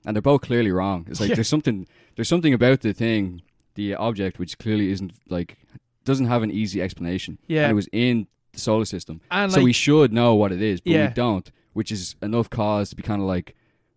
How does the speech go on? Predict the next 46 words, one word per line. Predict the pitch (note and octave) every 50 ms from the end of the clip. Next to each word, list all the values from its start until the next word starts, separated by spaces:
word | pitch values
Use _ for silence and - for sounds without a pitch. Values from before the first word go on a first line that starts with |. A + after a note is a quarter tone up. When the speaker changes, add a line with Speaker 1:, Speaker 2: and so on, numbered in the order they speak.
| _ _ _ -
Speaker 1:
you | F#2+ F#2
know, | F2+ F2+ F2+ E2+ E2+ E2+ _ _
Speaker 2:
What's, | - C#3+ C#3 - -
Speaker 1:
"What's | A2+ C3 D3+ F3
Speaker 2:
what | D#3+
Speaker 1:
going | C3+ C3
Speaker 2:
is, | B2+ B2+
Speaker 1:
on | B2+ B2+ B2+
Speaker 2:
what | A#2+ A#2+ -
Speaker 1:
with | - D#3+
Speaker 2:
is | D#3+
Speaker 1:
that?" | -
Speaker 2:
this? | E3+ D3+ C#3+ - - - - -
Speaker 1:
You | D3+
Speaker 2:
You | D3 D3+
Speaker 1:
know? | C3+ D3+ D3
Speaker 2:
know? | C3+
Speaker 1:
Like, | B2 A#2+ A2
you, | B2 C3+
you | C#3 C3+
don't | B2 D#3+ D#3+
need | D3+ C#3+ C#3+ A#2
to | A2
Speaker 2:
Yeah. | G#2 -
Speaker 1:
say | - A#2+ A2+ A2+
it's | - A2+ G2 -
aliens. | - A2 A2+ A2+ G#2+ G2+ F#2+ F2+ F2 - - _ _ _ _ _ -
I | F#2+
don't | G2 C3 B2+ A#2+
need | A#2+ G2
to | F2+
say, | - A#2 G2 F#2+ -
"This | - B2 G#2+
is | G2
definitely, | - - G#2 G#2+ A2 G2+
it's | F#2+ F2
not | G#2+ F#2+ E2
aliens. | F#2 F#2+ G2 F#2+ F2 -
Oh, | - F#2
it's | F#2 -
just, | - F#2+ -
like, | G2 F#2
comet | - - A2 A2 G#2+ G2+ -
gas | - G2+ F#2+ F#2+ F#2 F#2
and | - F2+
stuff." | - F#2 E2+ -